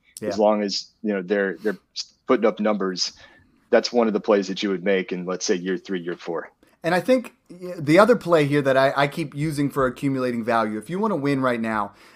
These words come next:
Speaker 1: I mean, if you have picks one through five, if you have a Josh Allen, a Patrick Mahomes, a, you know, Justin Herbert, any of those guys, you can move back in the amount of capital you can get. I have seen people trade for Josh Allen,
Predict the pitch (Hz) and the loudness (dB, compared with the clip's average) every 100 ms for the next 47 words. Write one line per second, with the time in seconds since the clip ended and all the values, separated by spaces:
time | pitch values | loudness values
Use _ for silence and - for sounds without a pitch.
0 | - 135 143 135 127 196 180 160 165 147 | -6 -2 -2 -2 -4 -2 0 2 2 2
1 | 170 160 - 123 143 139 143 127 123 110 | 0 0 -2 -2 -2 0 -2 0 -2 -4
2 | 113 - 113 151 156 156 147 139 135 131 | -8 -12 -8 -2 2 2 2 2 2 2
3 | 131 127 123 117 - - - 160 143 143 | -2 -4 -2 -4 -10 -18 -8 -2 -2 -4
4 | 127 123 131 127 123 - - - 131 131 | -8 -2 0 0 -2 -6 -20 -6 0 2
5 | 120 117 - 131 123 120 151 170 - 135 | 0 -6 -6 -2 -2 0 2 0 0 0
6 | 143 143 139 135 - - 156 202 156 156 | 2 4 4 2 -2 -8 0 4 4 4
7 | 143 135 - - - 160 320 339 202 190 | 4 0 -2 -18 -4 0 2 2 2 0
8 | 180 135 139 123 - 135 143 143 156 233 | 0 2 2 2 -4 -2 0 2 0 0
9 | 262 - 147 143 143 123 123 123 117 113 | 0 2 0 2 0 0 -2 -4 -4 -4
10 | 110 127 156 175 170 185 175 170 151 165 | -4 2 4 4 2 -4 -2 -2 -4 -6
11 | 160 - 160 160 156 147 - - 175 160 | -6 -2 0 2 0 -4 -16 -2 2 6
12 | 165 160 170 160 156 | 6 6 4 2 2